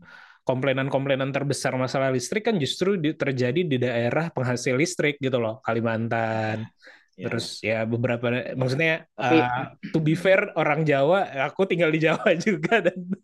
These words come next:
Speaker 1: eh,
Speaker 2: Iya.
Speaker 1: sangat menikmati kontribusinya
Speaker 2: Iya.
Speaker 1: gitu. Cuman,
Speaker 2: Iya. Jadi
Speaker 1: eh,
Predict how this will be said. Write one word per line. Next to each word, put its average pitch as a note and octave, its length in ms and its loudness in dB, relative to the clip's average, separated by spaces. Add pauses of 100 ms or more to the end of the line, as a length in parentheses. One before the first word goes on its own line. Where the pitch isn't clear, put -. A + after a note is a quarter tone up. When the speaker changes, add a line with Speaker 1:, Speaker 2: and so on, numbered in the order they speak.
(500)
Speaker 1:
eh, D#3 320 0
Speaker 2:
Iya. - 0 -
Speaker 1:
sangat E3+ 320 0
menikmati E3+ 720 2
kontribusinya F3 1040 2
Speaker 2:
Iya. E3 160 2
Speaker 1:
gitu. F3+ 320 -2
Cuman, A3+ 320 -4
Speaker 2:
Iya. E3 240 -2
Jadi D#3 160 8
Speaker 1:
eh, - 240 -14